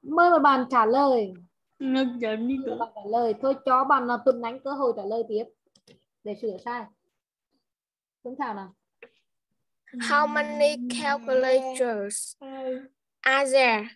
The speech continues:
Speaker 1: Ok, nào Tuấn Ánh nào. Tuấn Ánh áo mất rồi thầy.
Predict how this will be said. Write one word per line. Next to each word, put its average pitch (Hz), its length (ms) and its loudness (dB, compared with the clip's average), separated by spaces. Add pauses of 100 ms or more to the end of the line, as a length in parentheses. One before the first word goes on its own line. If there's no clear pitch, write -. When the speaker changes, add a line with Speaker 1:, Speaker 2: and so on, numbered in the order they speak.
(160)
Speaker 1:
Ok, - 220 -20 (480)
nào 226 240 -8
Tuấn 220 120 -2
Ánh 233 200 -8
nào. 214 360 -4 (4000)
Tuấn 254 120 -14
Ánh 262 160 -14
áo 240 200 -6
mất 294 140 -4
rồi 349 180 4
thầy. 269 220 4